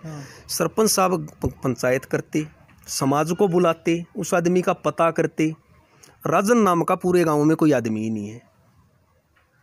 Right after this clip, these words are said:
Speaker 2: पूरे गांव में उसमें कोई आदमी नहीं है। तरीका तो यही बनता है ना।
Speaker 1: जी।
Speaker 2: अगर इनके पास एप्लीकेशन आई है शिकायत की,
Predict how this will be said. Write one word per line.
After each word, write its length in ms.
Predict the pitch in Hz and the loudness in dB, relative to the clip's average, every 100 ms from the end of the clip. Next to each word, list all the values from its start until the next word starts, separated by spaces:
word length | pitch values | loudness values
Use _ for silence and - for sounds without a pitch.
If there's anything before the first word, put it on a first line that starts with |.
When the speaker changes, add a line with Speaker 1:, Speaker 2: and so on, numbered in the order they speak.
| _ _ - | _ _ -4
Speaker 2:
पूरे 220 | 151 165 | 0 2
गांव 260 | 139 120 117 | 2 0 0
में 120 | 127 | 0
उसमें 240 | 151 147 165 | 0 0 0
कोई 180 | 214 | 0
आदमी 280 | 151 127 117 | 0 0 -2
नहीं 200 | 104 120 | -4 -8
है। 100 | 95 _ _ _ _ _ _ _ _ - | -10 _ _ _ _ _ _ _ _ -4
तरीका 280 | 156 - 214 | -4 0 0
तो 80 | |
यही 160 | 233 262 | 2 4
बनता 280 | 226 220 208 | 2 0 0
है 60 | |
ना। 200 | 277 180 127 _ _ _ _ - | -2 -4 -8 _ _ _ _ -18
Speaker 1:
जी। 80 | 143 | -6
Speaker 2:
अगर 140 | 147 196 | 0 2
इनके 220 | 214 190 | 2 0
पास 280 | - 151 160 | 0 -2 -2
एप्लीकेशन 640 | - 147 139 131 131 123 | -2 -2 0 -2 -2 -2
आई 160 | 113 | -2
है 100 | 113 | -4
शिकायत 480 | 131 113 - 107 110 | -4 -6 -6 -6 -8
की, 360 | - 110 151 | -10 -6 -6